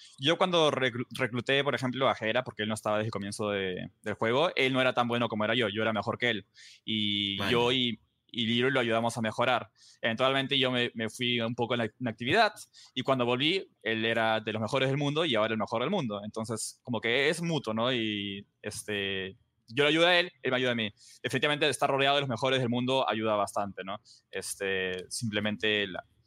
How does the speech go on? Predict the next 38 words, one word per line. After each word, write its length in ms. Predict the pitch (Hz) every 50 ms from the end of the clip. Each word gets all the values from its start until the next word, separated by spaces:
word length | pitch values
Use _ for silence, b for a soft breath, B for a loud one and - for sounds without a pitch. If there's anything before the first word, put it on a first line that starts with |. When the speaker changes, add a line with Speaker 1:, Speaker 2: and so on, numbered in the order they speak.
| -
Speaker 1:
yo, 120 | - 156 175
yo 160 | - 170 190
diría 300 | 190 185 185 185 180 - - -
más 240 | 117 127 131 - -
que 420 | - 160 151 139 127 123 117 113
en 140 | 110 110 107
cuanto 180 | - 107 107 104
a 40 | -
juego 260 | - 113 120 127 127
es 140 | 117 110 123
la, 160 | 120 113 104
la 80 | 104 101
actitud. 360 | 101 - 101 - - 98 92 -
O 60 | 95
sea, 280 | - - 95 95 92 - b b b b
si 160 | b - 135
hay 80 | 127 135
un 80 | 151 151
día 180 | 139 143 143
en 80 | 147 135
que 80 | 123
yo, 260 | 120 123 123 123 120 113
yo 80 | 120 120
siento 300 | - - 123 117 123 120
que 120 | - 107
no, 300 | 107 107 107 107 107 104
no 120 | 104 110 110
quiero 180 | - 120 117
practicar 480 | - 117 - - 104 - 117 120 120 117
o 20 |
yo 100 | 113 113
qué 120 | 104 117 110
sé, 240 | - 127 127 131 120
Jera, 300 | - 120 120 117 117 113
que 200 | 113 110 107 107
es, 140 | 107 -
este, 540 | 117 - - - 117 107 104 104 98 95 92 _ _ -
bueno, 260 | 110 104 95 92